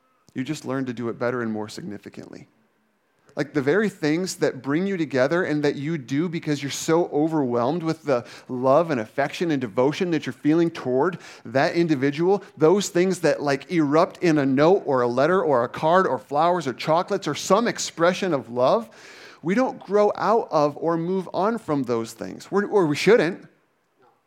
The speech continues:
right? We're meant to grow into those things, into fuller, more significant expressions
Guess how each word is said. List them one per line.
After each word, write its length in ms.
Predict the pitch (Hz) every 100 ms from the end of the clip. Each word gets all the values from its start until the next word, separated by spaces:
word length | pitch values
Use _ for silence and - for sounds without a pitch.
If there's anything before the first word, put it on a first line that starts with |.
| _
right? 200 | 143 175
We're 100 | -
meant 200 | 170 180 -
to 80 |
grow 320 | 143 156 147 -
into 840 | 151 160 214 208 - 165 127 101 - _ _
those 400 | - 117 110 -
things, 540 | - 107 90 78 - - _ _
into 260 | 147 147 135
fuller, 640 | - - 185 165 98 - _ _ _ _
more 300 | - 160 156
significant 760 | 147 160 139 147 175 156 156 120
expressions 800 | - - 147 143 151 135 113